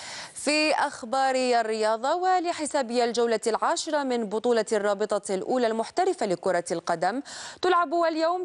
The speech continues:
ثلاث مباريات تجمع كلا من أولمبي أقبو وفاق سطيف،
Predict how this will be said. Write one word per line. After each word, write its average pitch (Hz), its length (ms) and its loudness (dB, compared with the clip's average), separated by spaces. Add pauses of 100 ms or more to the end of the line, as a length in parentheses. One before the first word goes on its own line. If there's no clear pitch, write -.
ثلاث 285 300 0
مباريات 262 840 0
تجمع 240 540 0
كلا 285 360 -2
من 240 360 0
أولمبي 220 640 0
أقبو 269 720 2
وفاق - 280 -4
سطيف، 226 540 0